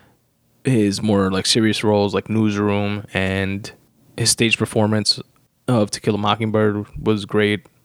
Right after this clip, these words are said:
I was lucky enough to, to see that. And what I also thought was great is that they had contemporary writers, right, of the, of today reflecting on d-, different pieces of Hemingway's writing. Like,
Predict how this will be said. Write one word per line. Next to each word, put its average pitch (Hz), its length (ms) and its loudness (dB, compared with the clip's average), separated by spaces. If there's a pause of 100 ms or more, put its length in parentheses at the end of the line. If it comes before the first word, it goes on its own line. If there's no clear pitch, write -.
(360)
I - 40 -2
was 98 100 -2
lucky 98 140 -2
enough 101 180 -2
to, 98 260 0
to - 140 -8
see 101 180 -4
that. 101 360 -2 (640)
And 139 320 0
what 120 160 2
I 117 40 2
also 113 200 0
thought 104 160 0
was 104 160 0
great 101 300 2
is 110 160 -2
that 107 260 0
they 107 100 2
had 110 560 0 (480)
contemporary 131 580 2
writers, 113 560 2 (340)
right, 113 220 2
of 104 140 -2
the, 90 140 0
of - 160 -8
today 101 360 2 (360)
reflecting 123 680 0
on 104 420 0 (300)
d-, - 80 -18 (340)
different 117 300 0
pieces 113 360 -2
of 101 160 2
Hemingway's 104 380 0
writing. 98 300 -2 (320)
Like, 104 220 0